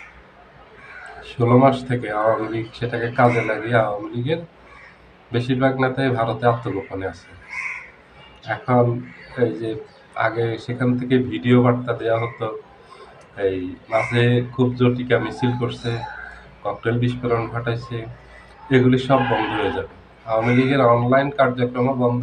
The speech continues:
হয়ে যাবে, কারণ তারা এখন নিজেদের জীবন নিয়ে পালিয়ে বেড়াচ্ছেন, নিজেদের জীবন নিয়ে তারা এখন আতঙ্কিত।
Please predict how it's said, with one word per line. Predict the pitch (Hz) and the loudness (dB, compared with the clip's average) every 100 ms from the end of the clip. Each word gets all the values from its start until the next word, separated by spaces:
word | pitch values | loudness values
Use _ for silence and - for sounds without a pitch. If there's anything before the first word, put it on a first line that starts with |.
| 131 | -2
হয়ে | 135 135 | -2 -4
যাবে, | 143 160 - - - - - - | -2 -4 -4 -16 -20 -20 -20 -10
কারণ | 123 123 147 - - | -4 -2 -2 -6 -6
তারা | 127 123 127 123 | -2 2 2 0
এখন | 131 170 - - - - - - - - 117 | -2 -4 -6 -20 -20 -20 -20 -20 -20 -12 -4
নিজেদের | 117 131 139 139 135 | 2 4 4 2 0
জীবন | 135 127 123 | 2 4 4
নিয়ে | 147 165 - - - | 2 0 -6 -6 0
পালিয়ে | 120 107 98 | 0 2 0
বেড়াচ্ছেন, | 98 98 - 92 90 - - - - - - | 0 -2 -10 -20 -20 -20 -20 -20 -20 -20 -8
নিজেদের | 110 113 123 139 135 | -6 0 2 2 0
জীবন | 135 131 131 131 | 0 0 0 0
নিয়ে | 143 151 156 - - | 2 4 2 0 -8
তারা | - 127 123 | -2 0 0
এখন | 123 127 113 - - - - | 0 -2 -2 -8 -20 -18 -8
আতঙ্কিত। | 120 120 - 95 | -4 -2 -4 -8